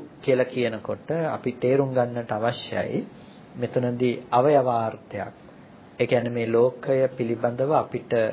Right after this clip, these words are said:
ගොඩනැගෙන සංඥා සංකල්පනාවන්ට අවශ්‍ය පසුබිම සැකසෙන තැනක් හැටියට අපිට මේ ධාතු පිළිබඳව හඳුනා ගන්නට පුළුවන්කම තියෙනවා. එතකොට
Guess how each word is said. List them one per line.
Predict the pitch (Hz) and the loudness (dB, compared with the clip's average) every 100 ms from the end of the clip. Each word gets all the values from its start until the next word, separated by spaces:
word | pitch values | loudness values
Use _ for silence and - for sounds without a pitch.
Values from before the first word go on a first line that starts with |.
| - - - - - - - 120 120 | -6 -20 -20 -20 -20 -10 -6 -4 -2
ගොඩනැගෙන | 117 131 151 151 151 156 156 - - - | 4 6 6 2 0 0 -2 -6 -10 -20
සංඥා | - - 135 147 139 120 | -8 -4 -2 -2 -2 -2
සංකල්පනාවන්ට | 117 123 120 - 113 107 - 101 98 98 98 101 - - 190 233 - - - - | -2 -6 -6 -4 -4 -2 -4 -2 -2 -2 -6 -8 -8 0 0 0 -12 -20 -20 -10
අවශ්‍ය | - 123 127 143 | -2 0 0 0
පසුබිම | - 135 175 165 175 165 | 4 4 4 -4 -4 -6
සැකසෙන | - 131 - 131 123 | -6 -8 -8 -6 -6
තැනක් | 113 110 104 - | -6 -6 -6 -10
හැටියට | - - 107 104 - 247 - - - | -14 -10 -8 -4 -2 -2 -6 -20 -20
අපිට | - 117 139 | -6 -2 0
මේ | 127 123 113 | 0 0 -2
ධාතු | 107 135 143 - | 0 0 0 -2
පිළිබඳව | - 127 120 110 101 104 147 | -4 -2 0 -2 -2 -2 -4
හඳුනා | 135 113 113 107 | -4 -4 -2 -2
ගන්නට | 101 101 101 147 | -2 -2 -6 -8
පුළුවන්කම | 113 104 101 - 110 | -6 -4 -6 -8 -8
තියෙනවා. | - 101 - - - - - - - - - - - | -4 -4 -4 -10 -20 -20 -20 -20 -20 -20 -20 -20 -12
එතකොට | 127 165 175 - | 0 2 2 0